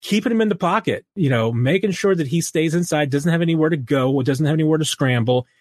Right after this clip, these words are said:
that you're forcing him to stay in there and not giving him any room to, to go up the middle either. And, you know, and with Jalen Hurts, I think that's exactly the thing. You gotta be able to set the edge hard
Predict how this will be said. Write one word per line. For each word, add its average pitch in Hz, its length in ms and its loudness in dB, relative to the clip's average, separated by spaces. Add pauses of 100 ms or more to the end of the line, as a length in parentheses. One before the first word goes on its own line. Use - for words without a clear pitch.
(260)
that 160 180 -4
you're 147 80 0
forcing 175 420 -2
him 156 100 2
to 139 80 0
stay 147 340 0
in 135 160 0
there 135 200 2
and 131 120 0
not 151 200 0
giving 151 220 0
him 147 160 2
any 139 140 0
room 131 340 0
to, 131 240 0
to 135 120 -4
go 131 200 2
up 143 100 -2
the 143 80 -4
middle 156 260 0
either. 147 400 0 (540)
And, 135 640 0
you 170 140 0
know, 131 140 2
and 135 120 0
with 139 140 2
Jalen 196 220 2
Hurts, 185 140 -2
I 208 40 0
think 185 160 -2
that's 180 160 -2
exactly 170 400 0
the 170 60 2
thing. 214 160 0
You 123 100 -2
gotta 143 200 -2
be 170 100 0
able 185 100 0
to 156 80 -2
set 170 240 -2
the 170 120 2
edge 165 180 0
hard 120 360 0